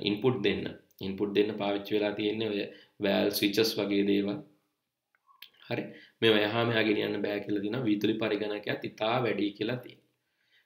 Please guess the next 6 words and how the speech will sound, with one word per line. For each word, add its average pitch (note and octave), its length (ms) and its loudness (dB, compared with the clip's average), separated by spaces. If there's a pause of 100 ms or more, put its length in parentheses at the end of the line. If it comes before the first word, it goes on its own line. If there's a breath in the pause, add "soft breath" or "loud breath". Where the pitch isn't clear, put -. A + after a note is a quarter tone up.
ඉතින් C3 160 0
දෙවන A2+ 260 10
යුගයට F3 440 6
එද්දී D#3 340 6
ඔන්න, C3+ 200 2
අ, - 680 -6